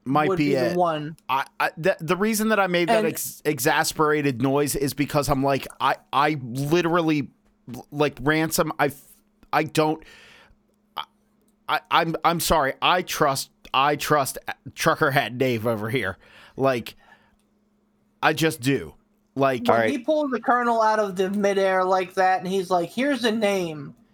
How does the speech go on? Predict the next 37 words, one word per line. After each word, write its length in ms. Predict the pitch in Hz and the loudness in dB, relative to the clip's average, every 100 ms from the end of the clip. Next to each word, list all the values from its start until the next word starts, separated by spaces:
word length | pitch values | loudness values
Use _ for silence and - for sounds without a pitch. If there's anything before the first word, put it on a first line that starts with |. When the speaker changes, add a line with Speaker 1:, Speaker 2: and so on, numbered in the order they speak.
| _ _ _ _ _ _ 214 | _ _ _ _ _ _ -2
Speaker 2:
It's 280 | 208 - | -2 0
like, 540 | 202 190 185 180 170 _ | 0 2 2 0 -4 _
Speaker 3:
All 80 | 117 | 2
right, 120 | 110 | 4
Speaker 2:
I've 100 | 294 | 4
Speaker 3:
fuck 80 | - | 2
Speaker 2:
never 160 | 294 | 2
Speaker 3:
it, 40 | 269 | 2
Speaker 2:
even 80 | 240 | 2
heard 120 | 269 | 2
Speaker 3:
let's 40 | 226 | 2
Speaker 2:
that 120 | 196 | 0
name, 380 | 196 185 170 - _ _ 202 | 0 0 -4 -10 _ _ 0
and 200 | 190 196 | 2 2
then 220 | 196 196 | 0 0
it's 180 | 202 208 | 0 2
always 300 | 190 185 185 | 2 0 0
that 200 | 175 156 | -2 -2
name. 160 | - - - - | -12 -18 -20 -2
Speaker 1:
It's 200 | 185 - | 0 2
Speaker 3:
All 80 | 127 | 2
right, 80 | 120 | 2
Speaker 1:
like, 160 | 117 113 | 0 2
Speaker 3:
let's 40 | |
Speaker 1:
it's 120 | 175 110 | 2 2
Speaker 3:
go 60 | |
Speaker 1:
like, 140 | 107 92 | 2 0
Speaker 3:
with 80 | |
it 20 | 95 | 0
then. 200 | 92 90 | -2 0
Speaker 1:
it's 200 | 175 - | -2 0
like 200 | 202 - | -2 0
Doctor 400 | 190 185 - 202 | 0 0 -2 -4
Strange 720 | - - 180 156 135 123 - - _ _ _ _ - - _ 123 | -4 -2 0 0 0 -2 -6 -12 _ _ _ _ -20 -20 _ -6
grasping 720 | 135 151 147 143 - 156 143 | 0 2 2 0 0 0 2
the, 320 | 147 139 139 139 | 2 2 -2 -2
the, 360 | 143 139 135 | 2 2 0